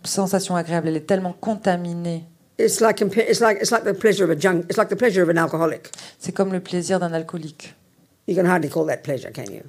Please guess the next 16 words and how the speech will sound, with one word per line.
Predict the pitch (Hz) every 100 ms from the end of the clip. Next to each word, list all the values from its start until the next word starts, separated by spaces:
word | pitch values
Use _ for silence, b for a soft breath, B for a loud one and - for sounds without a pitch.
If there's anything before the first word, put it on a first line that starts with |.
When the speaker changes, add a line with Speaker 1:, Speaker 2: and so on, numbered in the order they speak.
| -
Speaker 1:
On | 160
peut | 170
pas | 165 156
vraiment | 143 170 170
l'appeler, | 160 160 175 175 -
euh, | 165
plaisir, | 160 175 170 196 160
n'est-ce | 151 -
pas ? | 180
Speaker 2:
It's | 180
contaminated | 190 - - 170 202 185 170 156 165
pleasure. | - 85 85 - 151 -
Speaker 1:
C'est | 190 -
un | 170
plaisir | 165 175 170 170
contaminé. | 190 185 175 170 165 156